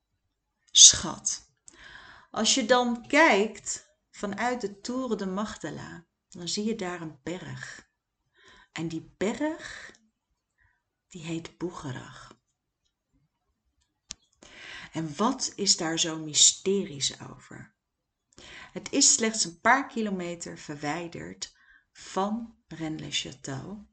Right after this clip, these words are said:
En er wordt van alles over gezegd. Deze opvallende op zijn kop berg.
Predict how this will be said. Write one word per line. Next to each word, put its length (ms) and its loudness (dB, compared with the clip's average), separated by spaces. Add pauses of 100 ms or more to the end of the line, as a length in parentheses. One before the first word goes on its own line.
(720)
En 140 -2
er 160 2
wordt 240 2
van 280 -10
alles 420 6
over 300 -2
gezegd. 760 -10 (1040)
Deze 840 4 (680)
opvallende 1160 0 (120)
op 260 -4
zijn 440 2
kop 380 -4
berg. 840 -8